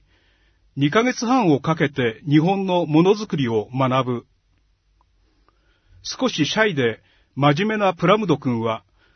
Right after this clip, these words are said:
毎日自作の弁当を手に、自転車で同社に向かう。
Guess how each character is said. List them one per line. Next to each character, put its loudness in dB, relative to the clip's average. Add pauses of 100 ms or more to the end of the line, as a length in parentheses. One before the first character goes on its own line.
(380)
毎 2
日 0
自 -6
作 0
の 2
弁 0
当 4
を 0
手 0
に、 -4 (440)
自 -6
転 0
車 0
で -4 (240)
同 4
社 0
に -4
向 -10
か -2
う。 -6